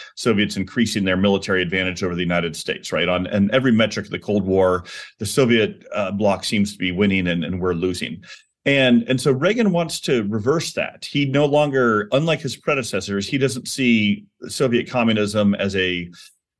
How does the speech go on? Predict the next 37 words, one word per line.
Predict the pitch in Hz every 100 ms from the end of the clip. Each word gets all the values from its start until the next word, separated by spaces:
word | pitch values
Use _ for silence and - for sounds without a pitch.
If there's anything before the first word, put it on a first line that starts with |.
| -
challenge | - 131 123 113 104 -
to |
be | 104 98
managed | 95 113 123 101 90 98 -
or | 90
contained. | 101 98 143 120 92 98 -
He | - 120
sees | 117 - 120 110
it | 107
as | 104 101
a | 95
vile | 87 101 107 107 92
idea | 98 90 104 90
to | 98
be | 90
defeated. | 82 82 - 85 - - _ 92
And | 101
this | 101
is |
where | 107
I | 95
go | 95
back | 92 92
to, | -
he | 87
conceives | 98 101 - 110 95
the |
Cold | 90 101 95
War | 90
as | 87 90
this | 85
battle | 87 98 98
of | 92
ideas. | 90 87 90 71 - - - - _ -
Uh, | 98 87 87 90 -
and, | 110 101 95 92 90 85 -
uh, | 80